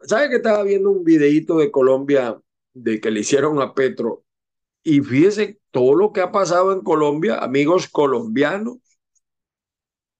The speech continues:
Mire todo lo que ha pasado. Se lo dijimos.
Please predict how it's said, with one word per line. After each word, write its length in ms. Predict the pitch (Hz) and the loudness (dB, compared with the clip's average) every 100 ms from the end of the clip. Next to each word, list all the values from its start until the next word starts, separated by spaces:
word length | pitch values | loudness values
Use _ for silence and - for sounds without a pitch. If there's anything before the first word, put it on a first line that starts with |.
| _ | _
Mire 320 | 127 139 170 | -2 0 0
todo 240 | 160 175 196 | 0 2 2
lo 180 | 208 | 2
que 80 | 170 | 0
ha 140 | 160 110 | -2 -2
pasado. 520 | 127 127 151 147 - _ _ _ _ _ _ _ _ _ _ _ _ _ _ _ _ _ _ _ | -2 -2 -2 -4 -10 _ _ _ _ _ _ _ _ _ _ _ _ _ _ _ _ _ _ _
Se 160 | - | -2
lo 160 | 117 120 | 0 4
dijimos. 760 | 117 107 151 190 139 - _ | 2 4 2 2 -4 -10 _